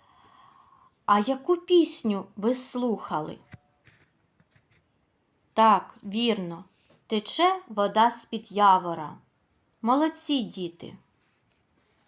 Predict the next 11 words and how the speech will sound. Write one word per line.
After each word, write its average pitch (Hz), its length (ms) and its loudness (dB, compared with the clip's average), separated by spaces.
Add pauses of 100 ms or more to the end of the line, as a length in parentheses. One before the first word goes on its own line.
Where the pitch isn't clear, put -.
(600)
Діти, 226 480 -8 (460)
Тарас 226 640 0
Григорович 233 680 -2
Шевченко 247 880 -6 (800)
все - 460 0
своє 233 540 -4
життя 226 640 -2 (240)
мріяв, 202 680 -4 (120)
щоб - 380 -4
український 190 800 -8
народ 180 520 -6